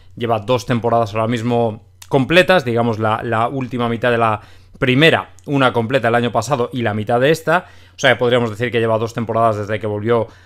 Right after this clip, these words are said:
a coger los mandos del Real Madrid, y bueno, pues yo creo que es tiempo suficiente para valorar y evaluar. Es cierto que, eh, la consecución de la Liga y de la Supercopa el año pasado fue un espaldarazo, eh, interesante, como para no pedir, evidentemente, ni su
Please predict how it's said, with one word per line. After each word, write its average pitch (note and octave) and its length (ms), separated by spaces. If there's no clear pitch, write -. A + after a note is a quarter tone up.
a A2+ 320
coger A#2 260
los A2 140
mandos A2+ 280
del A2 140
Real B2+ 180
Madrid, F3+ 380
y C#3 80
bueno, G#3+ 180
pues D3 140
yo E3 100
creo G3+ 140
que E3+ 40
es C3+ 80
tiempo E3 220
suficiente D3 440
para B2+ 180
valorar A#2 460
y C#3+ 60
evaluar. G#2+ 400
Es C#3+ 140
cierto E3 460
que, D#3+ 340
eh, A#2+ 760
la A#2+ 260
consecución A#2 520
de B2 100
la A2+ 100
Liga D3 220
y B2 60
de A2+ 80
la G#2+ 80
Supercopa A#2 420
el A#2+ 80
año B2 140
pasado B2+ 300
fue C3 180
un B2 120
espaldarazo, A#2 720
eh, A#2+ 480
interesante, C3+ 880
como G#2+ 340
para G#2+ 260
no A#2+ 160
pedir, A2+ 280
evidentemente, G#2+ 580
ni G#2 140
su G#2+ 380